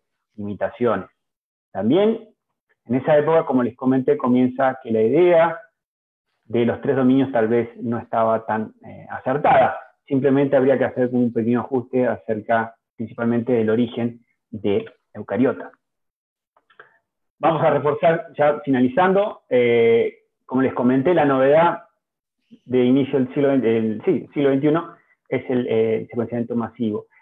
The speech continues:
Y en esa imagen general, ¿sí?, que les estoy presentando ahí, estarían tres grandes tecnologías en la parte inferior, ¿sí?, como cuatro cinco cuatro, Solid, que es también otra tecnología que se continúa utilizando, y Solexa, que hoy en día básicamente se llama Illumina.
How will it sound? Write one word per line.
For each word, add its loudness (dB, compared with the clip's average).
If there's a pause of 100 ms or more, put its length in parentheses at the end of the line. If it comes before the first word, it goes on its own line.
(180)
Y 0
en 2
esa 0
imagen 2
general, 2 (240)
¿sí?, 0
que -6
les -2
estoy -6
presentando -2
ahí, 0 (340)
estarían 0
tres -4
grandes 0
tecnologías 0
en -4
la -6
parte -4
inferior, -2 (120)
¿sí?, -6
como -6
cuatro -6
cinco -16
cuatro, 0 (440)
Solid, 2
que -2
es -10
también 0
otra -6
tecnología -6
que -20
se -20
continúa -6
utilizando, -2
y -2
Solexa, 2
que 0
hoy 4
en 2
día 4
básicamente -2
se -20
llama -2
Illumina. -2